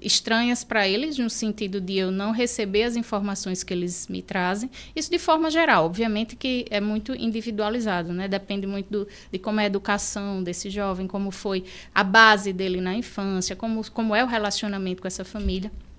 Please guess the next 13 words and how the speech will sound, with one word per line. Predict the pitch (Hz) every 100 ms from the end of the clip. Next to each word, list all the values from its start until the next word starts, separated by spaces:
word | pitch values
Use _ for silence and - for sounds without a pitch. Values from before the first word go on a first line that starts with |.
| - - - - 214
Mas, | 196 220
de |
forma | 208 226 226
geral, | 220 214 208
eles | 220 220
se | 214
afastam | 208 220 226 240
dos | 226 220
pais | - 185 202 - - -
e | 220
vão | 214 240
buscar | 226 220 - 220
esse, | 233 - 233 220